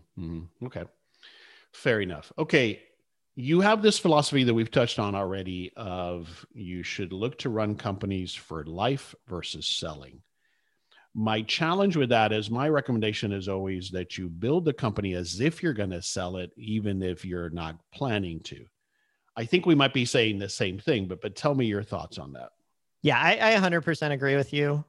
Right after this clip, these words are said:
Speaker 2: Uh, I listened to, I forget who the guest was, but one of your podcasts, uh, from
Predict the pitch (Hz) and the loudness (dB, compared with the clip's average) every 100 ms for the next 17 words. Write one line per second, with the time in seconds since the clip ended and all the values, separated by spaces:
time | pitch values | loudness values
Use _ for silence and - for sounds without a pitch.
0 | _ 143 127 123 143 143 147 - 139 - | _ 2 4 4 2 2 2 0 -4 -2
1 | 143 135 131 135 131 131 123 127 120 - | 0 2 2 0 0 2 2 2 0 0
2 | 120 110 127 131 120 120 117 123 113 - | 0 0 0 0 0 -2 -2 0 0 -2
3 | - 117 117 117 - - 127 117 | -2 0 2 0 -6 -6 -2 -2